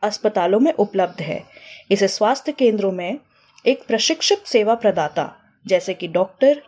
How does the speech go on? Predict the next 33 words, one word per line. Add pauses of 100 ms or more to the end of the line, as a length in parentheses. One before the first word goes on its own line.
(100)
नर्स
या
एएनएम
के
द्वारा
दिया
जाता
है। (760)
एमपीए
प्रत्येक (120)
तीन
माह
पर
इंजेक्शन
या
टीका
के
द्वारा (100)
महिला
को
दिया
जाता
है। (580)
ये
गर्भ
धारण
को
लंबे
समय
के
लिए
रोकता
है